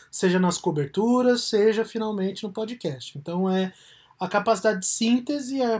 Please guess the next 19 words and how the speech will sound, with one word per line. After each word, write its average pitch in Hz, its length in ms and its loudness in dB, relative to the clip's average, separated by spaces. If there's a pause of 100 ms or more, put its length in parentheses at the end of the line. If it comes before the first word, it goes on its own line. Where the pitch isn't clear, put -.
(140)
capacidade 202 560 -2
de 190 60 -4
ser 196 240 0
claro 226 680 4
e 254 60 -4
a 247 80 -2
capacidade 240 560 -4
de 233 140 -4
não 247 360 2 (440)
diminuir 240 680 2
o 247 100 0
rigor 208 640 2 (400)
na 208 200 0
exposição 214 600 0
daquilo 208 300 -4
que 226 100 -4
a 214 40 0
gente 226 180 -4
fala. 139 320 -6